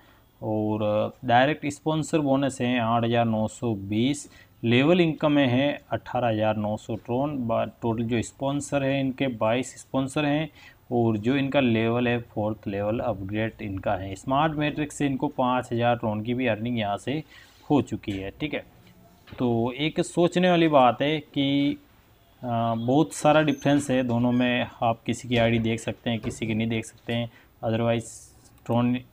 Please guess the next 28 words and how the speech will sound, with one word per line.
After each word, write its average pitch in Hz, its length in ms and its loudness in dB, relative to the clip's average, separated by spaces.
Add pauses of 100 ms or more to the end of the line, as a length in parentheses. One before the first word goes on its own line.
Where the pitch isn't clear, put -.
(180)
इकट्ठे 120 280 -2
हो 110 160 2
रहे 110 120 0
हैं। 110 140 -4 (400)
और 120 120 0
यहाँ 131 340 4
पे 170 60 2
आप, 160 200 2 (240)
अ, 131 140 0
बहुत 139 280 0
सारे 156 380 0 (120)
ऑप्शंस 135 420 -4
मिल 127 160 4
जाते 123 320 0
हैं, 127 160 0
जैसे 123 280 -2
कि 120 100 -2
डैशबोर्ड 110 520 -4
का 120 140 0
है, 113 100 0
स्ट्रक्चर - 480 -6
का 117 160 -2
है, 110 160 -4
डाउनलाइन 110 560 0
इनकम, 113 480 -2
डायरेक्ट 107 400 -2
इनकम, 107 280 -4
अपलाइन, 107 520 -2